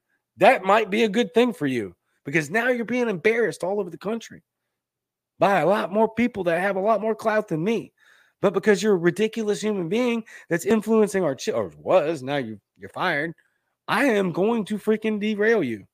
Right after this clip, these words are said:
as much as I possibly can because this is disgusting. Kenyon also told her class, "Homophobia would not be tolerated as she is the school's gay straight alliance advisor." Why is that important and relevant to what we're talking about?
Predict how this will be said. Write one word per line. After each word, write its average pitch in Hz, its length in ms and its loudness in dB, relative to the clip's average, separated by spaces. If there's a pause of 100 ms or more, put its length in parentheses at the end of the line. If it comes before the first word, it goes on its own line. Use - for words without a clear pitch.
(680)
as 110 160 -12
much 170 240 -4
as 185 80 -2
I 180 80 0
possibly 160 480 -6
can 120 240 -12 (960)
because 127 260 -10
this 196 220 -6
is 208 100 -12
disgusting. - 880 -8 (2750)
Kenyon 208 320 6
also 190 320 6
told 208 220 4
her 190 80 2
class, 165 400 4
"Homophobia 156 580 0
would 107 140 -4
not 131 160 -4
be 139 80 -6
tolerated 123 540 -4
as 107 100 -8
she 139 160 -6
is 131 140 -4
the 104 100 -16
school's 160 380 -6
gay 139 260 -4
straight 127 400 -6
alliance 110 400 -8
advisor." 92 460 -6
Why 156 220 -2
is 160 240 -2
that 135 280 -4
important 120 560 -14
and 117 140 -12
relevant 117 380 -6
to 113 60 -14
what 101 120 -14
we're 107 60 -16
talking 113 280 -10
about? - 240 -20